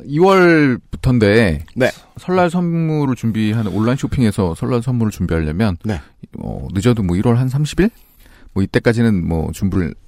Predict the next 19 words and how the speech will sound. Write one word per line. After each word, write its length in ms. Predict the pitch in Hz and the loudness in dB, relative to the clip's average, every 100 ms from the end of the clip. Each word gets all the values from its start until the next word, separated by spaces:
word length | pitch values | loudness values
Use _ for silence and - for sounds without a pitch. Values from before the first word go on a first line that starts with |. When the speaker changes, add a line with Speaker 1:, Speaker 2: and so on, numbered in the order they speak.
| - | -8
Speaker 1:
준비를 300 | 104 95 101 | -2 -2 0
하셔야 260 | 147 156 | 0 0
돼요. 200 | 80 71 - - - | 0 -4 -8 -12 -2
Speaker 2:
일월 220 | 117 156 190 | 2 4 2
Speaker 1:
네. 60 | |
Speaker 2:
삼십 420 | 170 - 214 214 | 0 0 0 0
일 220 | 196 185 175 | 0 2 4
날 180 | 165 | 4
주문해서 500 | 147 117 131 135 127 | 2 -2 -2 -2 -2
받기가 560 | 139 - - - 123 131 | -2 -4 -8 -6 -2 0
상당히 480 | 123 131 127 139 139 | -2 -4 0 0 0
어려울 380 | 85 98 123 110 | 0 2 2 0
겁니다. 500 | 143 151 123 80 71 | -2 -2 -2 -2 -4
제가 200 | 101 90 | -2 0
보기엔. 480 | 90 80 78 71 73 _ - - - - | 0 -2 -4 -6 -10 _ -20 -20 -20 -18
Speaker 1:
음. 80 | - | -2
Speaker 2:
이월 300 | 113 147 151 | 2 4 4
일일부터 520 | 139 165 165 143 - 113 | 2 -2 -2 -4 -2 -2
연휴인데 680 | 95 92 85 104 127 69 | 0 -2 -2 0 0 -2